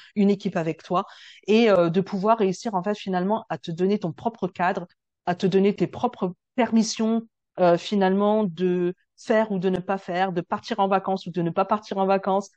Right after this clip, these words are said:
de te dire, « OK, aujourd'hui, dans cette journée-là, je me sens trop fatiguée, je me permets de me reposer. »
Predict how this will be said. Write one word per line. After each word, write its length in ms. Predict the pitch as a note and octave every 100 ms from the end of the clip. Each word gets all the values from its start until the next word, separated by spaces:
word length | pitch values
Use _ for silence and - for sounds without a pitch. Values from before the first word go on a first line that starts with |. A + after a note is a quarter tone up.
| _ _ -
de 80 |
te 120 | F3+ G3+
dire, « 200 | G#3 F3
OK, 240 | F#3 A#3 A3 -
aujourd'hui, 380 | F#3+ F#3 G3+
dans 140 | G3 F3+
cette 200 | G3+ F3
journée-là, 540 | F#3 F#3 F#3+ F#3 F#3 - _ D3+
je 120 | F#3
me 100 | F3+
sens 220 | - F#3
trop 160 | - A3
fatiguée, 540 | G3 - F3+ G3 G3+
je 140 | G3
me 100 | F#3
permets 400 | F3+ G#3+ G3+ G3
de 100 | F#3
me 120 | F3+ F3
reposer. » 540 | F#3 - F3+ D#3+